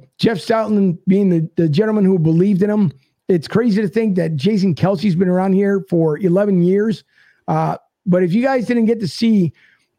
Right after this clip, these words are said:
the entire thing, I will tell you exactly where you can watch it after this clip here. But Jason Kelce is absolute Philly, and he has every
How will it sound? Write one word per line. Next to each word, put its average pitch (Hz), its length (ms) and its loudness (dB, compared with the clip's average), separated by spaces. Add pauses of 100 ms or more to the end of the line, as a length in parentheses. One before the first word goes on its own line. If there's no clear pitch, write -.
the 180 200 4
entire 175 480 2
thing, 208 340 0
I 165 60 0
will 165 100 0
tell 208 220 -2
you 208 40 2
exactly 208 380 -2
where 185 240 2
you 240 100 -2
can 214 180 -2
watch 208 280 -2
it 151 180 -4 (440)
after 220 280 0
this 220 140 0
clip 196 220 0
here. 180 240 2
But 170 240 -2 (480)
Jason 226 600 0
Kelce 175 540 -2 (120)
is 165 340 0
absolute 196 600 0
Philly, 165 440 0 (260)
and 180 100 2
he 190 180 2
has 190 420 -2 (300)
every 247 840 0